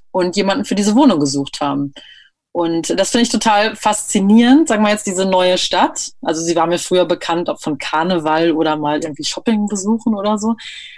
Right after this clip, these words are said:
äh, auf eine ganz andere Art und Weise zu erleben. Und, ähm, genau, also ich würde sagen, grundsätzlich die verschiedenen Lebensräume kennenzulernen. Und ich kann von heute auf morgen entscheiden, dass ich in eine andere Stadt möchte.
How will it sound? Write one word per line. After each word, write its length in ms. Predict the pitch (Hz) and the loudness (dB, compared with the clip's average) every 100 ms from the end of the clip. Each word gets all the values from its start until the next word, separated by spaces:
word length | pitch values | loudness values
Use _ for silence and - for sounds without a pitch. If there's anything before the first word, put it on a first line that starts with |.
| - | -2
äh, 80 | 202 | 0
auf 160 | 214 | 2
eine 80 | 220 | 2
ganz 200 | 208 226 | 2 0
andere 400 | - 269 262 196 | 4 4 4 2
Art 200 | 170 170 | 0 0
und 120 | 175 | 0
Weise 280 | 165 165 165 | 0 0 -2
zu 160 | - 165 | -4 -2
erleben. 640 | 156 160 160 185 233 254 | 0 0 0 2 4 2
Und, 360 | - 180 180 - - | 0 -6 -6 -8 -8
ähm, 340 | 185 180 180 - - - _ _ | -6 -6 -10 -12 -20 -20 _ _
genau, 140 | - 262 | -2 0
also 100 | 208 | 0
ich 80 | 202 | 0
würde 160 | 208 | 0
sagen, 260 | 190 185 196 | 2 0 2
grundsätzlich 680 | 190 180 170 165 - 285 277 | 0 2 0 0 2 2 2
die 100 | 190 | -2
verschiedenen 480 | - - 202 180 | -2 0 0 2
Lebensräume 720 | 165 180 269 - 233 254 277 | 2 4 4 2 2 6 6
kennenzulernen. 840 | 277 240 269 - 254 247 254 262 262 | 4 2 2 4 4 6 6 6 4
Und 480 | 190 202 214 220 - | 0 0 2 0 -4
ich 140 | - | -8
kann 240 | - 226 | 0 0
von 160 | 247 190 | 2 2
heute 180 | 202 - | 0 0
auf 140 | 262 | 0
morgen 300 | 190 202 220 | 2 4 4
entscheiden, 500 | 208 175 - 233 226 | 2 -2 0 0 2
dass 100 | 220 | 2
ich 60 | - | 0
in 100 | - | -4
eine 80 | 196 | -2
andere 140 | 214 | -2
Stadt 260 | - 262 - | 0 -2 -2
möchte. 380 | - - 285 | -6 -4 -6